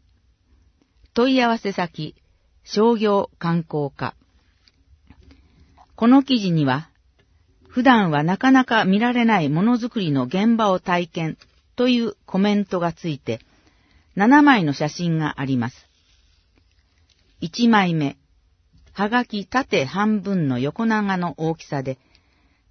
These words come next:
見学者数人が炉を見て写真を撮ったりしています。二枚目、名刺台で作業員が溶接をしているところです。三枚目、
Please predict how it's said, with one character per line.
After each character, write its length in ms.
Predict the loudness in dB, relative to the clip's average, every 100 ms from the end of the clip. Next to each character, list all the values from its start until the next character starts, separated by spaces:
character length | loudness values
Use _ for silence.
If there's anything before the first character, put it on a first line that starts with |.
| _
見 260 | 2 4 4
学 200 | 2 -4
者 240 | -4 -4 -6
数 300 | -6 0 2
人 340 | 2 0 0
が 200 | -4 -8 _ _ _
炉 220 | 2 4
を 80 | 4
見 160 | 4 2
て 240 | -2 -4
写 180 | -6 -8
真 340 | -2 0 0 0
を 120 | -4
撮 160 | -6
っ 60 | -8
た 180 | -6 -8
り 80 | -8
し 120 | -8
て 80 | -6
い 120 | -4
ま 120 | -8
す。 180 | -12 _ _ _ _ _ _ _ _ _ _ _ _
二 160 | -2 0
枚 240 | 2 2
目、 240 | 0 -2 -6 _ _ _ _ _ _ -4
名 260 | 0 2
刺 120 | 0 -2
台 260 | -2 0
で 200 | -4 -6 -12 _ _ _ _ _ _
作 200 | -6 -4
業 240 | 2 2 2
員 240 | 2 0
が 220 | -2 -6 -12 -4
溶 240 | -2 0
接 280 | -2 -4 -2
を 100 | -4
し 100 | -4
て 120 | -6
い 100 | -4
る 100 | -6
と 140 | -10
こ 120 | -10 -10
ろ 80 |
で 120 | -10 -16
す。 160 | -20 _ _ _ _ _ _ _ _ _ _ _ _ _ _ _
三 340 | -2 2 4
枚 220 | 2 0
目、 260 | -2 -6